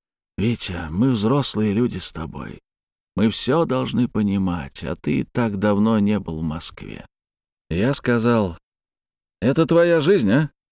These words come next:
Только вытаскивать пауков из твоих ушей буду я или Антон».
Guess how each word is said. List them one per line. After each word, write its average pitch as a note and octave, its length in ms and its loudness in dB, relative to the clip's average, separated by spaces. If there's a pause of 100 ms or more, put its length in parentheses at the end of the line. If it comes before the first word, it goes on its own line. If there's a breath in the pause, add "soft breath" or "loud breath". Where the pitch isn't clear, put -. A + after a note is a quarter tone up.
(520)
Только D3 260 2
вытаскивать C3+ 580 4
пауков C#3 400 4
из A#2+ 160 2
твоих B2 300 2
ушей B2 280 2
буду A2+ 260 2
я A#2 340 2 (260)
или D3+ 160 2
Антон». A#2 500 0